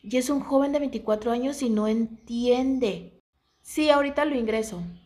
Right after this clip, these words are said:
Gracias, Caris. ¿Dónde encuentro los videos, Caris? Busca curso de repostería básica. Tuvo que llegarte aviso. Ah, te integré. Hola, Cari.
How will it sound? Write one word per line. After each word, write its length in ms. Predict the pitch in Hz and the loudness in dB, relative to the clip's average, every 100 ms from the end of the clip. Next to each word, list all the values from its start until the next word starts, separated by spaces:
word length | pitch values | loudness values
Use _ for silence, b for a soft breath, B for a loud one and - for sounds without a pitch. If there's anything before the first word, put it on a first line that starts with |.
| _ _ - | _ _ -14
Gracias, 560 | 220 262 302 311 294 | -4 0 0 -2 -4
Caris. 500 | 302 285 285 277 - - - - _ _ b b b b b | -4 -4 -2 -2 -4 -10 -20 -20 _ _ b b b b b
¿Dónde 220 | - 294 | -2 0
encuentro 300 | 320 311 311 | 2 0 0
los 180 | 330 320 | 0 0
videos, 420 | 254 233 262 277 | 0 2 2 0
Caris? 500 | - 262 247 233 - - - _ - - - - - b b b 233 | -4 -4 -4 -6 -10 -18 -20 _ -20 -20 -20 -20 -20 b b b -2
Busca 320 | 269 294 302 | 2 4 4
curso 240 | 302 285 | 0 2
de 60 | 311 | 2
repostería 560 | 302 285 240 220 226 | 2 0 -4 -2 -2
básica. 560 | 226 240 240 220 190 190 - - _ | -2 -2 -6 -6 -6 -8 -18 -20 _
Tuvo 240 | 269 262 277 | -2 0 2
que 100 | 294 | 2
llegarte 720 | 254 214 220 - 240 233 208 | 2 2 -2 0 2 2 2
aviso. 680 | - 214 220 226 - 277 269 - - - - - - - - _ _ _ _ _ _ _ _ _ - | 0 0 -2 -6 -4 -4 -4 -14 -20 -20 -20 -20 -20 -20 -20 _ _ _ _ _ _ _ _ _ 4
Ah, 280 | 226 254 254 | 6 6 2
te 60 | |
integré. 600 | 226 208 208 196 202 202 - _ _ b b b b b b b _ _ | -4 -2 -4 -2 -2 -4 -12 _ _ b b b b b b b _ _
Hola, 320 | 294 330 330 | 2 4 2
Cari. 420 | 320 302 285 269 | 0 -2 -4 -8